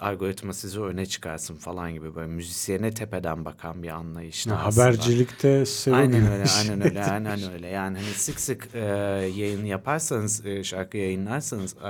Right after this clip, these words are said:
Speaker 1: e, single yayınlarsanız algoritma sizi öne çıkaracaktır
Speaker 2: Bak,
Speaker 1: falan.
Speaker 2: biz de YouTube için sürekli yayın yapıyoruz ki biz yukarıda çıkarsın.
Speaker 1: Doğru, haftada bir en azından bir video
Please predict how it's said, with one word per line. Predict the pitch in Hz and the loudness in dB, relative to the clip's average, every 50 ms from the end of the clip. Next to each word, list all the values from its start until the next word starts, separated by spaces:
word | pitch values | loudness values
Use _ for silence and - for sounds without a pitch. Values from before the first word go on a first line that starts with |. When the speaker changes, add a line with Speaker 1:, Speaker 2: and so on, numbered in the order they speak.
| 98 80 69 | -8 -8 -8
Speaker 1:
e, | |
single | - - - 98 95 92 90 92 95 | -10 -10 -8 -6 -6 -4 -4 -2 -2
yayınlarsanız | 95 95 95 104 117 117 110 110 - 113 120 160 190 - - | 0 0 -2 -2 -2 -2 -2 -2 -4 -4 -4 -4 -4 -2 0
algoritma | - 120 120 107 117 113 113 113 110 | 2 2 4 4 2 0 0 -2 -2
sizi | 107 - 117 107 131 | -2 -2 -2 0 2
öne | 139 123 120 123 113 | 2 2 2 0 0
çıkaracaktır | - - - - 90 85 80 80 78 78 - - - 131 | -2 -4 -4 -2 -4 -2 -2 -4 -8 -10 -10 -4 4 4
Speaker 2:
Bak, | 127 117 | 4 4
Speaker 1:
falan. | 90 90 139 | 6 6 6
Speaker 2:
biz | 143 143 139 139 | 6 8 10 10
de | |
YouTube | 143 135 139 139 135 - 135 127 123 | 12 12 10 8 6 4 4 4 4
için | 117 - - 131 | 4 6 4 4
sürekli | - - - 131 127 127 - - - 123 | 4 4 4 6 6 6 6 6 6 8
yayın | 120 120 123 123 | 8 10 10 8
yapıyoruz | 120 117 117 113 127 135 147 160 147 - | 6 4 4 4 4 4 6 4 2 2
ki | - 139 123 | 0 0 0
biz | 120 120 120 | 0 0 0
yukarıda | 120 117 113 - 113 110 107 107 104 | 0 -2 0 0 -2 0 0 -2 -4
çıkarsın. | - - - - 95 92 - - - - 127 123 123 | -6 -6 -8 -6 -6 -6 -6 -8 -8 -6 -2 2 4
Speaker 1:
Doğru, | 143 127 110 98 87 | 4 4 6 4 4
haftada | 95 117 117 - 135 117 117 110 | 2 0 0 0 2 2 2 2
bir | 104 107 101 - - | 2 2 2 2 0
en | 101 101 98 | 0 2 2
azından | 98 92 - 98 98 123 143 147 147 135 | 0 0 0 0 0 2 2 0 0 0
bir | 131 123 | 0 0
video | 123 117 107 101 90 | 0 0 0 -2 -2